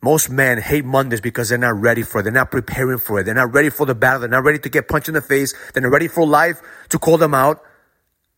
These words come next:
And yet, they're arguing with reality, thinking that shit is gonna get better. In order for you to prepare, you have to ask yourself three questions. Number one is, what do I want? Get clear of what you wanna accomplish this week. Don't leave it up to chance.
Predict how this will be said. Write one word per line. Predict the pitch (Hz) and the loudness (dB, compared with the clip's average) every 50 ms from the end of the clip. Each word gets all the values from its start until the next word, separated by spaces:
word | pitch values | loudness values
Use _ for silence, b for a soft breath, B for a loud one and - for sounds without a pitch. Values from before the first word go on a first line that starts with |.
| _ _ _ | _ _ _
And | - 110 107 | -8 -8 -4
yet, | 113 147 147 127 113 - - _ _ _ _ _ _ _ | 0 2 2 2 0 -2 -8 _ _ _ _ _ _ _
they're | - 131 - 110 | -6 -6 -2 0
arguing | 120 139 139 131 143 139 | 0 0 0 -2 -4 -6
with | 135 123 | -6 -6
reality, | 120 120 120 120 117 117 117 - 110 98 | -4 -2 0 2 2 2 0 -2 -6 -8
thinking | - - 120 107 - 117 | -6 -6 -6 -6 -6 -6
that | 104 98 | -4 -4
shit | 90 - - 151 135 | -6 -4 -6 -6 -6
is | 120 107 | -6 -6
gonna | 123 110 110 | -6 -6 -4
get | 101 113 98 | -4 -4 -4
better. | 95 98 90 82 78 78 - _ _ _ _ _ _ _ _ _ _ _ _ _ _ _ _ _ _ _ _ _ _ | -4 -4 -4 -4 -8 -10 -16 _ _ _ _ _ _ _ _ _ _ _ _ _ _ _ _ _ _ _ _ _ _
In | - 104 | -6 0
order | 123 143 156 151 | 2 2 2 2
for | - - 131 127 | 0 0 -2 0
you | 120 131 147 143 | 2 2 2 2
to | 123 - 123 | 0 -2 -4
prepare, | - 120 104 - - - 139 139 127 113 | -4 -4 -4 -2 -2 0 2 2 2 0
you | 101 | -2
have | 120 117 - | -4 -6 -2
to | 135 127 | 0 0
ask | 123 120 - | 0 0 0
yourself | - - - 131 - - | -2 -2 -2 -2 -2 -2
three | - 120 | -4 -4
questions. | - - 135 127 - 131 113 | 0 0 0 0 0 -4 -6
Number | 110 117 110 110 117 | -6 -4 -2 -2 0
one | 120 135 151 147 139 | 2 2 2 2 2
is, | 131 131 - B B B B | -2 -4 -6 B B B B
what | - 95 120 147 160 156 - 156 | 0 2 4 4 4 2 0 0
do | 160 151 139 | 0 2 4
I | 147 156 151 | 4 4 4
want? | 139 143 147 151 160 151 135 - - - - _ _ _ _ _ _ _ _ _ _ _ _ _ _ _ _ _ _ _ _ _ | 4 2 2 2 2 2 0 -4 -10 -16 -18 _ _ _ _ _ _ _ _ _ _ _ _ _ _ _ _ _ _ _ _ _
Get | - 165 151 - | -2 -2 -2 -2
clear | - - 190 202 190 196 175 | -2 0 2 4 4 4 4
of | 165 143 | 2 4
what | 127 156 165 160 | 4 4 4 4
you | 165 | 2
wanna | 160 170 165 156 | 0 2 2 2
accomplish | 143 - 175 175 180 156 165 156 - | 0 2 2 2 2 0 -2 -6 -4
this | - 165 156 | -4 -4 -4
week. | - 147 160 180 156 117 | -2 0 0 0 0 2
Don't | 107 156 190 208 208 | 2 2 2 2 0
leave | 226 226 202 | 0 0 2
it | 214 | 2
up | 208 202 - | 2 0 -2
to | 208 | -6
chance. | 170 - 180 156 151 165 180 170 - | -6 -2 0 2 2 2 0 -4 -8